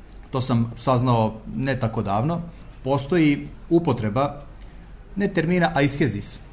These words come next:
ali estetika se bavi ponovo nekom vrstom fizioloških reakcija.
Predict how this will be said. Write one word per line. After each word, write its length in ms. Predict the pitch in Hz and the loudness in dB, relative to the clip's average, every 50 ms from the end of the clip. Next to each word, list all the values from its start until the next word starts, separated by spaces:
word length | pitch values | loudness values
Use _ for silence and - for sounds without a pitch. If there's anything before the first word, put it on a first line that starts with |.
| - - - - | -18 -18 -10 -4
ali 380 | - 117 117 113 113 113 110 110 | -2 0 2 2 2 2 2 0
estetika 680 | - 117 113 - 160 160 160 - - - - 113 110 - - - - - - - | -2 -2 2 2 2 2 2 0 0 0 -2 -2 -4 -6 -12 -18 -18 -18 -18 -14
se 180 | - - - 107 | -10 -6 -4 0
bavi 360 | 104 135 143 170 160 151 143 147 - - - - - - - - - - | 4 6 6 6 6 4 2 0 -4 -12 -16 -18 -20 -20 -20 -20 -6 0
ponovo 500 | 156 165 170 139 113 107 113 127 139 - 110 - | 2 2 4 4 2 2 2 0 0 -2 -4 -4
nekom 340 | - 123 135 151 147 151 143 | -2 -2 -2 0 0 0 -2
vrstom 380 | 156 156 - - 165 139 131 135 - - - | -2 -2 -2 -2 -2 -2 -2 -4 -8 -12 -14
fizioloških 760 | - - - 120 110 123 127 135 160 160 160 - 131 113 - - | -8 -4 -2 0 4 4 4 6 4 4 2 0 0 0 0 0
reakcija. 540 | 120 120 117 117 117 - - 143 110 90 | 2 4 4 2 2 0 -2 -2 -2 -2